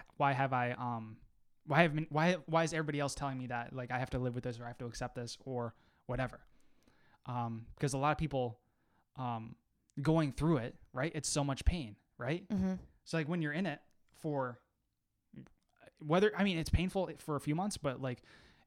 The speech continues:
Speaker 1: you, you get into it after a while. Some people have it for years. Some people have it for decades.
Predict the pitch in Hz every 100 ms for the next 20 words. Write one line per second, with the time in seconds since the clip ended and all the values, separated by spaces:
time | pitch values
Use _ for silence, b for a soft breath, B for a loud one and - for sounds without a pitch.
0 | - 147 143 151 156 143 147 156 180 165
1 | 170 - 180 190 156 135 127 123 135 127
2 | 127 117 135 139 - - - _ _ _
3 | - 127 139 131 143 131 135 123 139 117
4 | - 143